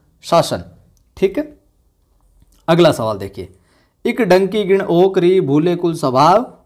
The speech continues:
और "सूरा आलस जैस में अकज गमाई आव।" जो ये पंक्तियां, इनमें किनके एक छत्र शासन, एक डंकी का अर्थ पूछ ले तो एक छत्र शासन हो जाएगा, ठीक है, रेखांकित पद, लेकिन पूछ ले पूरा देखकर इन पंक्तियों में, अ, किनके एक छत्र शासन की बात की गई, तो अंग्रेजों के एक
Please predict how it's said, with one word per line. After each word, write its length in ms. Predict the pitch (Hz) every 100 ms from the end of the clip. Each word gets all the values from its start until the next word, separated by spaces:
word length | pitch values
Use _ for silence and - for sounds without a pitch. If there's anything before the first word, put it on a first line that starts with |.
| -
और 80 | 139
"सूरा 320 | - 165 175
आलस 400 | 160 165 160 165
जैस 260 | 151 170
में 160 | 170 170
अकज 260 | 156 180 151
गमाई 380 | 139 135 175
आव।" 340 | - 113 98 - _ _ _ -
जो 60 |
ये 80 | 214
पंक्तियां, 500 | 208 160 175 175 226
इनमें 260 | 226 233 -
किनके 480 | 196 214 269 240
एक 120 | 220 -
छत्र 240 | 202 190
शासन, 300 | - - 160 -
एक 100 | 226
डंकी 300 | 208 208 226
का 140 | 240 220
अर्थ 180 | 180
पूछ 160 | - 233
ले 60 | 240
तो 100 | 214
एक 160 | 202
छत्र 200 | - 214
शासन 280 | 196 214 214
हो 100 | 170
जाएगा, 240 | 170 190
ठीक 220 | 165 196 196
है, 60 |
रेखांकित 360 | 180 185 190 175
पद, 120 | 135 - _ -
लेकिन 280 | 175 214 175
पूछ 220 | 233 269
ले 80 | 240
पूरा 300 | 233 180 214
देखकर 240 | 208 202
इन 180 | 220 208
पंक्तियों 500 | 208 - 170 175 220
में, 60 | 220
अ, 640 | - _ _ _ 131 135
किनके 380 | - 196 226 247
एक 120 | 233
छत्र 200 | 226 220
शासन 320 | 190 220 208 214
की 100 | 190
बात 280 | 156 156
की 80 | 175
गई, 140 | 165 180
तो 100 | 226
अंग्रेजों 520 | 165 165 185 185 196
के 80 | 180
एक 460 | 151 190 - _